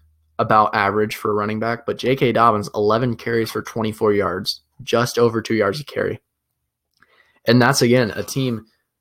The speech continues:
and why I wanted to talk about this last, Ohio State lost this game due to the fact that they couldn't get plays. And that's something that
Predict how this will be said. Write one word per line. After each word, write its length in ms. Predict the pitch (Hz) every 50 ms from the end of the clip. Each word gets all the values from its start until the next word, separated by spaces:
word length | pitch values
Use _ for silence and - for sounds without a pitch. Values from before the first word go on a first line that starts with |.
| _ -
and 120 | 113 107
why 140 | 107 120 123
I 40 | 131
wanted 240 | 139 139 139 135 123
to 100 | 127 120
talk 220 | - 127 123 123
about 200 | 127 120 120 -
this 180 | 113 101 - -
last, 440 | 120 113 107 101 98 - - - - _ _ _ _ _ _ _ _ _ _ _ -
Ohio 300 | 113 110 127 135 143 151
State 320 | 143 147 - 147 139 127 113
lost 300 | 123 123 123 127 - -
this 160 | 127 120 -
game 400 | - 120 110 107 107 107 107 - _ _ _ _ _ _ _ _ _ _ _ _ _ _ _ _ _ _ -
due 220 | - 123 131 143
to 180 | 135 - - 147
the 120 | 151 147
fact 540 | 143 - - 123 117 113 120 - - - - _ _ _ _ _ _ _ _ _ _ _ _ _
that 400 | - 107 104 101 - - - - _ _ _ _ _ _ _ _ _ _ _ _
they 180 | - 117 113 110
couldn't 320 | - - 131 127 139 143
get 240 | 135 143 139 - -
plays. 520 | - - 113 101 98 101 104 - - - - _ _ _ _ _ _ _ _ _ _ _
And 120 | - 120 120
that's 220 | 139 170 - -
something 320 | 185 175 170 170 156 147
that 300 | 135 123 117 113 - -